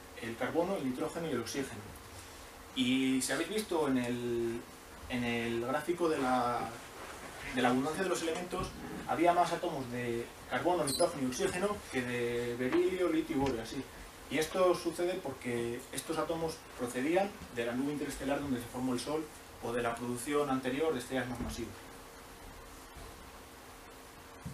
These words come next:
Pues bien, si nos ponemos a analizar toda la energía que ha sido generada por el Sol, pues vemos que hemos producido seis coma cuatro por diez a la once julios. Entonces,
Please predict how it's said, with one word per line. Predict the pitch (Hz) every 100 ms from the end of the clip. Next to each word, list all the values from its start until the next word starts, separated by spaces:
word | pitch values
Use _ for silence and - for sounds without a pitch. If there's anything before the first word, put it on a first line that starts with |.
| - - - - - - - - - - - - - - - - - - - - - -
Pues | 127 151
bien, | 156
si | 139
nos | 135
ponemos | 147 165
a | 202
analizar | 196 - -
toda | 170 165
la |
energía | 175 165 175 139
que |
ha | 135
sido | 170
generada | 160 160 156 151
por | 147
el | 147
Sol, | 175 170 185 - - - - -
pues | 123
vemos | 143 165 160
que | 127 120 123 -
hemos | 151 151
producido | 151 147 165 160
seis | 156
coma | - 156 160
cuatro | 165 139 131
por | 127
diez | 156
a | 160
la | 170
once | 180 -
julios. | 143 113 - - - - - - - - -
Entonces, | 117 127 156 -